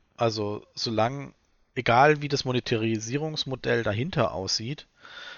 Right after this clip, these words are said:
finde ich eine Season, wenn's wirklich auch eine Story vorantreibt oder schöne Neuerungen hat und sich weiterentwickelt, finde ich vollkommen legitim und vollkommen unterstützenswert.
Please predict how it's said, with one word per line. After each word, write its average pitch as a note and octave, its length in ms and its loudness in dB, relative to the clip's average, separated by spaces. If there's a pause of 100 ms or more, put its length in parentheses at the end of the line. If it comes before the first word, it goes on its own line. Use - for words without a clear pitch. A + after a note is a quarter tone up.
(140)
finde C3 300 -2
ich - 80 -6
eine A#2+ 120 -4
Season, D#3 800 -8 (420)
wenn's A#2+ 540 -2
wirklich A#2+ 500 -2
auch A2 300 -2 (220)
eine A2+ 140 -12
Story F3 540 -4 (160)
vorantreibt C3 920 2
oder A2+ 380 -4 (260)
schöne C#3 320 0
Neuerungen B2+ 600 0
hat A#2 160 -2
und G#2 120 -10
sich G#2 180 -8
weiterentwickelt, A2+ 800 -4 (400)
finde A2+ 220 -8
ich - 80 -2
vollkommen - 560 -2
legitim A#2+ 560 -2
und G#2 120 -10
vollkommen A2 440 -6
unterstützenswert. - 840 -12